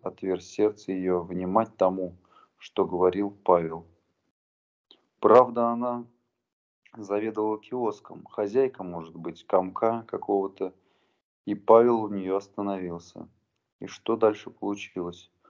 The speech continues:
Было положено начало обращения людей и образования общины с проповеди, не с литургии,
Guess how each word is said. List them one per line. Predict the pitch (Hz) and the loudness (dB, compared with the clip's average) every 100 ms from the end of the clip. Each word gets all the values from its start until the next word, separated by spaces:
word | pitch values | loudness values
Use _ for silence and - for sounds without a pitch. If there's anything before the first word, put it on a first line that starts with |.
| _ _ | _ _
Было | 92 113 113 | 0 2 2
положено | 113 98 110 110 110 | 2 0 0 -4 -6
начало | 107 101 - - 110 107 104 - | -6 -8 -8 -4 -4 -4 -8 -6
обращения | 101 95 98 - 110 107 101 | -4 0 -2 -2 -6 -4 -6
людей | 98 95 95 90 87 _ | -8 -10 -4 -4 -4 _
и | 92 | -6
образования | 90 92 87 98 101 101 98 | -4 -4 2 4 4 0 -6
общины | 98 95 - - 98 92 87 80 87 _ _ _ _ _ _ | -8 -8 -8 -10 -8 -6 -6 -10 -18 _ _ _ _ _ _
с | - | -18
проповеди, | - 104 123 - 98 95 87 90 90 _ _ _ _ _ _ _ _ 101 | -2 4 4 2 -6 -6 -8 -12 -12 _ _ _ _ _ _ _ _ -8
не | 107 | -8
с | - | -8
литургии, | 110 107 120 107 95 101 95 | -10 -2 -2 -2 -4 -4 -4